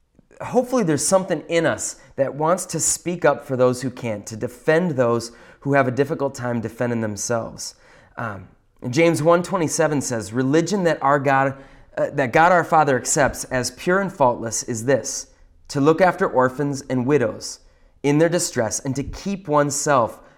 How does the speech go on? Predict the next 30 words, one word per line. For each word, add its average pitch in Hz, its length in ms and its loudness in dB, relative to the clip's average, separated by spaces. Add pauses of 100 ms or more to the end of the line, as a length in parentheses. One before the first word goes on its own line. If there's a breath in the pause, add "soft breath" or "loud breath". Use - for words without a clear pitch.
from 127 220 0
being 127 240 2
polluted 123 500 -2
by 107 140 -2
the, 104 100 -8 (240)
by 117 160 0
the 107 100 -2
world." 98 380 -6 (1120 soft breath)
You - 80 -2
know, 139 80 6
he's, 143 320 2 (200)
he's 127 180 -2
saying 226 220 6
here, 131 120 4
true 233 320 -2
religion 151 460 4
is, 104 220 -8 (300 soft breath)
is 131 140 -2
caring 160 560 -2
for 117 160 -6
people, 101 460 -14 (400)
caring 185 360 2
for 190 160 -6
the 165 80 0
people 170 360 -4
who 135 320 -2 (420 loud breath)
can't 170 320 -2
care 151 240 -2
for 147 140 -10
themselves, 135 800 -6